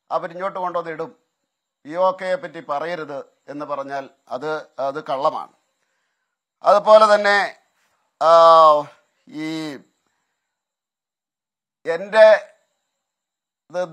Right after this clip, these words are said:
ദൈവനിയോഗമാണ്, എൻ്റെ പ്രധാനമന്ത്രി പദം ദൈവനിയോഗമാണ് എന്ന് ഇന്ത്യക്കാർ പറയുന്നൊരു ഭാഷയാണ്. ഞാൻ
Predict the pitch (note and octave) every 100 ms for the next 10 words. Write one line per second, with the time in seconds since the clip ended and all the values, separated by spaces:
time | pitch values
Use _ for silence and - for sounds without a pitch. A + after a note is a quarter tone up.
0 | D3+ D#3 E3+ F#3 G3+ F#3 E3 F3 F3+ F3
1 | D#3+ C3+ A#2 - _ _ _ _ _ _
2 | - C#3 D3+ F3+ D3+ D#3 E3 E3 E3 E3
3 | D3+ D#3 D#3 D3+ C#3 D3 E3+ E3 C#3+ D3
4 | D#3 C#3 D3 C3+ C3 C#3 - C3 C#3+ D#3+
5 | F3+ - _ C3 C#3 D#3 D#3 E3 E3 D#3+
6 | D#3+ D#3+ E3 D#3 D3 - D3+ - _ _
7 | _ _ _ _ _ _ - F3+